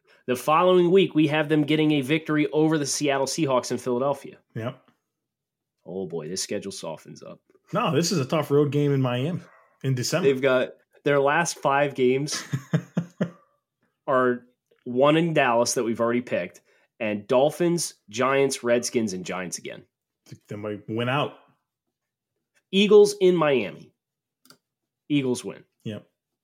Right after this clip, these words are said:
Speaker 1: Giants in Philadelphia on Monday Night Football.
Speaker 2: Dub.
Speaker 1: Eagles win.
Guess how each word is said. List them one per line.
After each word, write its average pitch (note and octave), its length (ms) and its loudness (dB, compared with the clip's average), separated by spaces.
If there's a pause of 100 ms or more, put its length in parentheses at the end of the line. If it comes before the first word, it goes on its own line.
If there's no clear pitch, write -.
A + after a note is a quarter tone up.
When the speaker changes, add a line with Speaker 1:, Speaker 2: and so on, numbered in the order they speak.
(1300)
Speaker 1:
Giants F3+ 680 2
in D#3+ 480 0
Philadelphia C3 640 -2
on G2 80 -6
Monday A2 260 -2
Night G2+ 180 -6
Football. - 360 -18 (160)
Speaker 2:
Dub. G#2+ 260 -8 (840)
Speaker 1:
Eagles A2+ 360 -8
win. E2 160 -18